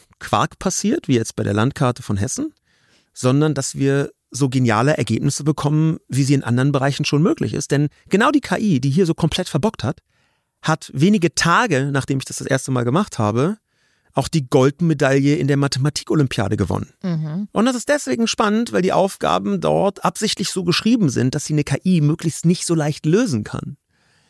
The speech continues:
Speaker 1: Das bedeutet, wir haben sehr viele Bereiche, in denen K I dramatische Fortschritte macht und andere, wo man genau wissen muss,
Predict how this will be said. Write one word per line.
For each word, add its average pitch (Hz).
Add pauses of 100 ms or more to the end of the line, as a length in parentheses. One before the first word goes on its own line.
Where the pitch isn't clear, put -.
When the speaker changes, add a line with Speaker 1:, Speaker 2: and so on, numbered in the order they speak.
(220)
Speaker 1:
Das -
bedeutet, 190
wir 139
haben 175
sehr 214
viele 190
Bereiche, 135
in 123
denen 123
K -
I 123 (220)
dramatische 117
Fortschritte -
macht - (320)
und -
andere, 180
wo 131
man 123
genau 113
wissen 208
muss, -